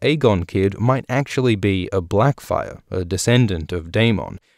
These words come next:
So it's very interesting that in a reading by George Martin of a draft version of a chapter from Dance,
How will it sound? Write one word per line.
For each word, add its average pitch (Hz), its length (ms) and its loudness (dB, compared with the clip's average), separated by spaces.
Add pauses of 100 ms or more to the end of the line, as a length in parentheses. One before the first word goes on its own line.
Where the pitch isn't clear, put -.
(140)
So 131 420 2
it's - 220 -4
very 156 540 0
interesting 104 760 0
that 101 220 0
in 131 140 2
a 120 80 4
reading 135 400 0
by 120 140 4
George 104 360 2
Martin 107 520 2
of 80 180 -8
a 82 100 -4
draft 104 400 2
version 85 380 -2
of 85 100 -8
a 85 60 -6
chapter 92 380 -4
from 85 220 -8
Dance, 123 500 4